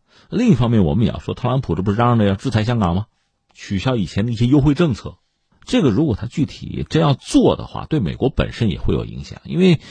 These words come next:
我们以前讲过，在美国的诸多经济伙伴、经济体之中吧，香港我们单拿出来算一个的话，那实际上美国对它是有顺差的，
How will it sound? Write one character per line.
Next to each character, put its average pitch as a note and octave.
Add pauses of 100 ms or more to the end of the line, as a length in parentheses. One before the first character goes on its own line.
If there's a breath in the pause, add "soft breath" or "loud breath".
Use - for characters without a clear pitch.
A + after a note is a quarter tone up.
(160 loud breath)
我 G2
们 C#3+
以 A2
前 C3
讲 - (100)
过， - (380)
在 A2
美 F2+
国 A2
的 A#2+
诸 G3+
多 E3+
经 E3
济 A2+
伙 -
伴、 G#2
经 D#3
济 D3
体 -
之 -
中 F#3
吧， - (680)
香 C#3
港 G2+
我 F2+
们 D2+
单 G#2
拿 E2
出 -
来 D#2
算 D#2
一 B1+
个 B1+
的 A1+
话， - (580)
那 B2
实 A2+
际 G#2+
上 C2 (200 soft breath)
美 F2
国 G2+
对 A#2
它 -
是 -
有 G2
顺 -
差 E2+
的， -